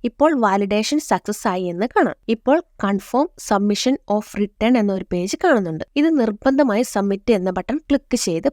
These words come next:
പൂർത്തീകരിക്കേണ്ടതാണ്. ഇല്ലെങ്കിൽ നമ്മുടെ സബ്മിഷൻ പൂർത്തിയാകാതെ ഡ്രാഫ്റ്റിൽ കിടക്കുന്നതായിരിക്കും. സബ്മിറ്റ് ബട്ടൺ ക്ലിക്ക് ചെയ്യുക. ഇപ്പോൾ വളരെ വിജയകരമായി ഇ ഫയൽ ചെയ്തുവെന്നും വെരിഫിക്കേഷൻ ചെയ്തിട്ടുണ്ടെന്നും മെസ്സേജ് കാണാവുന്നതാണ്. ഇനി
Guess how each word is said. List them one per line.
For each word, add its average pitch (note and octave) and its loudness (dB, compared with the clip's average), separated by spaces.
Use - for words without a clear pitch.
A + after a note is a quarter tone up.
പൂർത്തീകരിക്കേണ്ടതാണ്. F#3+ 0
ഇല്ലെങ്കിൽ F#3+ 0
നമ്മുടെ F#3+ 0
സബ്മിഷൻ G3 -4
പൂർത്തിയാകാതെ F#3+ -2
ഡ്രാഫ്റ്റിൽ A3 -4
കിടക്കുന്നതായിരിക്കും. F#3 -4
സബ്മിറ്റ് A3+ 0
ബട്ടൺ A#3+ 0
ക്ലിക്ക് - -4
ചെയ്യുക. F3+ -2
ഇപ്പോൾ D4 2
വളരെ A3+ 2
വിജയകരമായി G#3+ -2
ഇ G#3 -2
ഫയൽ A#3 0
ചെയ്തുവെന്നും G3+ -2
വെരിഫിക്കേഷൻ A3 0
ചെയ്തിട്ടുണ്ടെന്നും G3+ -2
മെസ്സേജ് A3 -2
കാണാവുന്നതാണ്. E3+ -2
ഇനി C#4 2